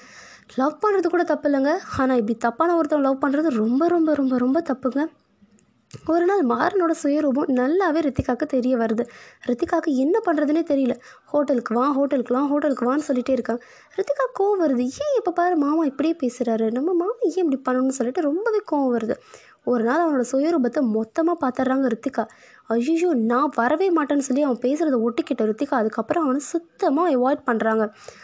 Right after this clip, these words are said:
சும்மா இருப்பானா நம்ம மாறன்? ஸ்கூல் வாசலுக்கு வர்றதும், அங்க இருக்கிற ஸ்டூடெண்ட்ஸ் கிட்டலாம் அவங்கள பத்தி தப்பா சொல்லணும்னு சொல்லி ஒரு பெரிய பிளானோட வந்துட்டு இருக்காரு. நம்ம கார்த்திக் சும்மா இருப்பாரா? எல்லாத்தையும் கேட்டு நம்ம ஹீரோ,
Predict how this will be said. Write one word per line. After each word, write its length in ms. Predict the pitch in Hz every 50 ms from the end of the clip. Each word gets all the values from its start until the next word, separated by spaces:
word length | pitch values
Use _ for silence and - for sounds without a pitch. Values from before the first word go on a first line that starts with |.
| - -
சும்மா 480 | - - - 302 302 311 330 330 320
இருப்பானா 300 | 302 294 302 349 339 330
நம்ம 200 | 311 294 269 254
மாறன்? 460 | 254 247 240 240 254 269 320 359 294 - - - - _
ஸ்கூல் 320 | - - - 349 349 320
வாசலுக்கு 400 | 262 254 233 226 - 220 214 -
வர்றதும், 520 | 214 233 262 311 339 339 320 349 339 339 339 339 - - - - -
அங்க 180 | - 277 269
இருக்கிற 260 | 269 254 254 - 262
ஸ்டூடெண்ட்ஸ் 480 | 262 - - 277 269 269 262 247 - -
கிட்டலாம் 220 | 240 247 247 247
அவங்கள 120 | 262 254 226
பத்தி 200 | - 254 247 - -
தப்பா 300 | 247 233 240 - 339 330 311 -
சொல்லணும்னு 160 | 294 285 294
சொல்லி 240 | 294 294 - 294 320
ஒரு 140 | 311 262 208
பெரிய 440 | - - 220 233 247 269 330 370 359 -
பிளானோட 320 | 311 294 294 320 330 330
வந்துட்டு 380 | 339 330 320 285 294 285 - 285
இருக்காரு. 240 | - 262 254 254 - - - - - _
நம்ம 300 | - 247 269 294 349 440 440 -
கார்த்திக் 340 | 311 285 330 392 - - 427
சும்மா 280 | 392 - - 320 311 320
இருப்பாரா? 420 | 311 269 - 269 262 277 269 240 202 -
எல்லாத்தையும் 420 | - 202 214 220 240 269 302 302 349
கேட்டு 240 | 320 - 311 302 294
நம்ம 220 | 277 269 269 262
ஹீரோ, 400 | 240 220 254 285 311 330 277 240